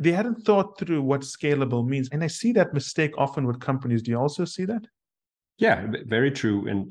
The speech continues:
Speaker 2: that has all these t-, implications on the business case side.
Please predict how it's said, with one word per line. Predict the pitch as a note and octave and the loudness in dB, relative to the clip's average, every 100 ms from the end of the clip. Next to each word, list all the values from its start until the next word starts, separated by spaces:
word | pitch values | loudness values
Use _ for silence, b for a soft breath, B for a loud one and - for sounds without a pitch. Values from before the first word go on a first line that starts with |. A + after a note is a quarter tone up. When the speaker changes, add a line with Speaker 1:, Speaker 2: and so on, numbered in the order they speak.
| - | -6
Speaker 2:
that | G#2+ | -4
has | G2+ G#2+ | -2 -4
all | - B2 B2 | -4 -2 0
these | A2+ G#2+ G2+ - _ - | 0 -2 -6 -16 _ -16
t-, | - - - | -16 -10 -4
implications | G#2+ A2 G#2+ G2+ F#2+ - F#2+ F#2 | -2 0 0 2 2 2 2 0
on | - G#2 | -2 -2
the | F#2 | 0
business | G2+ F#2+ F#2 | 2 0 -2
case | - F#2+ F2 | -4 -4 -2
side. | - E2+ E2 | 0 0 0